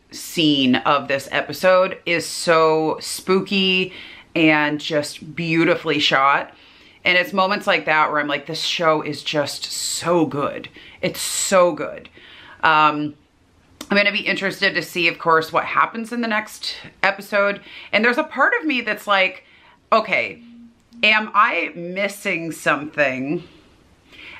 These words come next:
And Tyrell is actually the other personality. That's not possible though, right? Like, that's not possible, I think, because all this time he's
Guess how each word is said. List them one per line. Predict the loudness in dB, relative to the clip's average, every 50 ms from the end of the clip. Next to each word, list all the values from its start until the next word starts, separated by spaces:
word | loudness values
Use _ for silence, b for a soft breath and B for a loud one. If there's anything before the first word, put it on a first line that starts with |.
| B _
And | 2 4 4 4 2 0 -2 -4
Tyrell | -6 -2 0 0 0 0 0 0 2 2 2 2 2 0
is | 0 0
actually | 0 0 0 0 -2 -6 -4 -2 -2 -2 -2
the | -2 0 2 2
other | 2 2 2 0
personality. | 0 0 0 0 0 0 0 2 4 4 4 2 2 0 0 -4 -2
That's | -2 -2 -2 0 0
not | 0 0 0 0
possible | 2 2 2 2 2 -2 -6 -10 -8 -6
though, | -4 -4 -2 0
right? | 2 2 2 2 0 -2 0 2
Like, | 2 2 2 2
that's | -2 -4 -4 -4 -2
not | 0 2 4 4 2 2 -2
possible, | -2 0 0 0 0 -2 -2 -2 0 0 2
I | 0 0
think, | 0 0 0 0 0 -2 -2 -6 B B B B B B B B 0
because | 0 0 2 2 2 2 2 2 0 -2 -4 -2 2
all | 4 4 6 4 4 2
this | 0 -4 -6 -8
time | -10 -6 0 2 4 4 4 4 2 0 0 -2 -4 -6 -8 -8 b b b b b b b b b b _ _
he's | 0 2 2 2 2 0 -4 -10 -16